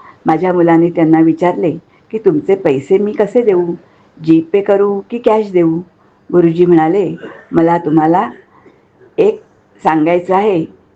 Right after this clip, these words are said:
की मी या विधीचा एकही पैसा घेणार नाही. माझे भाग्य की मला या भूमिपुत्राचा विधी करण्यास मिळाले.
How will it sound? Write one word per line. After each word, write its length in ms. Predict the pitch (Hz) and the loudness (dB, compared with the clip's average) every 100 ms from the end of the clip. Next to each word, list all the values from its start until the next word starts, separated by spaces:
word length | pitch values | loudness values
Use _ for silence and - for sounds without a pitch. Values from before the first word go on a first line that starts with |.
| - | -6
की 100 | 180 | -2
मी 180 | 185 185 | 0 0
या 160 | 185 | 2
विधीचा 580 | 160 160 165 160 180 214 - | 0 2 2 2 -2 -4 -4
एकही 460 | 165 160 170 196 | -2 0 0 -2
पैसा 400 | 247 202 165 190 | -2 0 0 0
घेणार 320 | 175 165 160 160 | 2 2 2 0
नाही. 320 | 160 151 156 - _ _ _ _ _ | -2 -2 -6 -10 _ _ _ _ _
माझे 260 | 170 165 170 | -2 0 0
भाग्य 520 | 170 170 190 226 175 - _ _ | 0 -2 -2 -2 -2 -4 _ _
की 100 | - | -4
मला 320 | 170 165 165 170 | 2 2 2 2
या 320 | 170 190 233 - | 0 -2 -4 -10
भूमिपुत्राचा 920 | 170 175 214 - 196 175 165 156 160 - | -4 -2 -2 -4 -4 -2 -2 -2 -6 -6
विधी 300 | 165 160 190 | -2 -2 0
करण्यास 400 | 247 208 165 156 160 | -2 0 2 0 -2
मिळाले. 380 | 160 147 165 143 | 0 0 0 -4